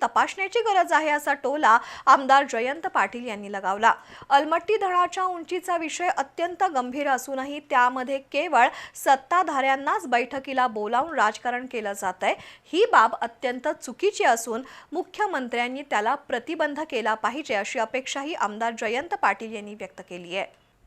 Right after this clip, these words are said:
आमदार जयंत पाटील कोल्हापूर विमानतळावर आले होते. या दरम्यान त्यांनी पत्रकारांशी संवाद साधला.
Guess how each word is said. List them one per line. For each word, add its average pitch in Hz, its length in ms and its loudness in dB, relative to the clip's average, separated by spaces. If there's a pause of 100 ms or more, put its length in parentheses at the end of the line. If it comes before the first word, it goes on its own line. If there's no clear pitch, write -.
(320)
आमदार 285 360 4
जयंत 311 380 2
पाटील 311 380 0
कोल्हापूर 262 560 2
विमानतळावर 226 720 2
आले 208 180 0
होते. 214 300 -2 (180)
या 277 160 6
दरम्यान 294 400 2
त्यांनी 339 220 -2
पत्रकारांशी 254 720 0
संवाद 208 360 0
साधला. 208 340 0